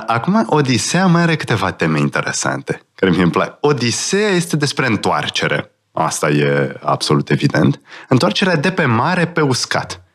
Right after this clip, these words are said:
Ce se întâmplă pe mare? Ai tot felul de aventuri.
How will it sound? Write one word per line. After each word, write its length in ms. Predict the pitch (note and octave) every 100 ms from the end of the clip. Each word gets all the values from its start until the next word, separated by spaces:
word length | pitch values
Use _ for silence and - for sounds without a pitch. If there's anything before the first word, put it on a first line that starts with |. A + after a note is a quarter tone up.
| _ _ - _
Ce 120 | -
se 100 | G#3+
întâmplă 320 | G#3+ F#3+ D#3+
pe 140 | B2 G2+
mare? 460 | E2+ D#2 C#2 D2 _
Ai 140 | F#3+
tot 140 | G3 F#3
felul 220 | F#3+ F3
de 80 | E3+
aventuri. 640 | D3+ D3+ C#3+ - F2+ -